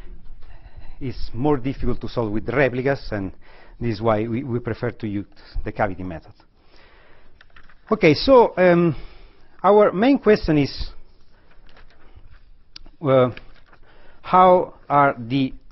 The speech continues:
solution to this problem organized? And essentially this depends on, uh, on the rank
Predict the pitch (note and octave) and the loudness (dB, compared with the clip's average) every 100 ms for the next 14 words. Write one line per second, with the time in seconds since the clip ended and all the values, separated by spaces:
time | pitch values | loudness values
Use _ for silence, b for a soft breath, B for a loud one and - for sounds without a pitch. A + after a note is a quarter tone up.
0 | - - - D#3+ G3 G#3+ - E3 D3 C3+ | -20 -10 2 4 4 2 0 0 0 -4
1 | - F#3 F3+ D3+ C3 G#2+ C3 G3 D#3+ A#2 | -2 0 2 2 2 0 0 2 2 0
2 | A#2 C#3 F#3 B B B B B B B | -2 -2 -2 B B B B B B B
3 | - F3 F3 D#3+ - b b b b b | 0 2 4 0 -6 b b b b b
4 | b - b b D3+ B3+ F#3+ D3+ G#3 F#3 | b -14 b b -4 -2 0 -2 -2 0
5 | G#3 F3+ E3 D3 C#3+ C3+ B2 - - b | 0 -2 -2 -2 -2 -2 -4 -6 -12 b
6 | b b C#3+ C#3+ C#3 C#3 - - C3+ D3 | b b -2 -2 -2 -4 -4 -4 -2 2
7 | F#3+ G#3+ | 2 2